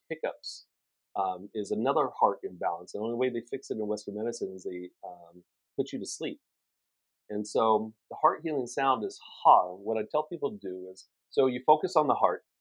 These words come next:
Imagine a pink cloud filling up into the heart. I want you to focus on the loss, maybe,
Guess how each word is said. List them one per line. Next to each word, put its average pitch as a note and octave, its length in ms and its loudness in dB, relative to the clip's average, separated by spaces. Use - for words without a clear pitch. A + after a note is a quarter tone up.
Imagine A#2 420 2
a A2 80 -4
pink D#3 320 -10
cloud B2+ 300 6
filling A#2+ 220 -2
up A2+ 160 -4
into A#2 240 -8
the G#2+ 60 -6
heart. F2+ 300 -4
I G#2+ 40 0
want A#2+ 200 -2
you C3+ 80 -8
to B2+ 80 -10
focus C#3+ 480 2
on G#2+ 520 4
the A2 80 2
loss, G#2 560 6
maybe, G2+ 640 -6